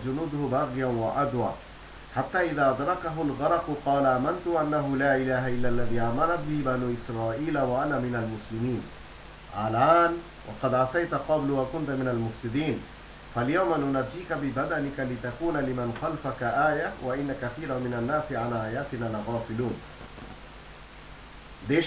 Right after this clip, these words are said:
প্রধান যখন "ওয়াজাওয়াজনা বিবানি ইসরাইল আল বাহার", বানি ইসরাইল সমুদ্র পার হয়ে গেলে দেশ প্রধান ফেরাউন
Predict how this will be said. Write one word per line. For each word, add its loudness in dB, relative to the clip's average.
প্রধান 8
যখন 4
"ওয়াজাওয়াজনা 4
বিবানি 2
ইসরাইল -2
আল 4
বাহার", 2
বানি 4
ইসরাইল 2
সমুদ্র 0
পার 6
হয়ে 2
গেলে 0
দেশ 2
প্রধান 4
ফেরাউন 6